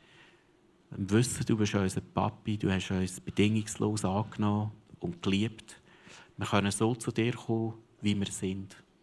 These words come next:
Und wir wissen, du lässt uns nicht so, wie wir sind. Du hast uns ein Geschenk gegeben, vom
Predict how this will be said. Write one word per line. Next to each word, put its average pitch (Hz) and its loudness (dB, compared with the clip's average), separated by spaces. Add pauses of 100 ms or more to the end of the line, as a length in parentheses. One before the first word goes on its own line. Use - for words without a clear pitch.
(1160)
Und 95 -4
wir 95 0
wissen, 123 2 (280)
du 104 0
lässt 104 2
uns 110 -2
nicht 104 -4
so, 101 -2 (960)
wie 101 0
wir 98 2
sind. 87 -6
Du 98 2
hast 92 0
uns 98 0
ein - -16
Geschenk 107 0
gegeben, 110 -2 (1700)
vom 95 -2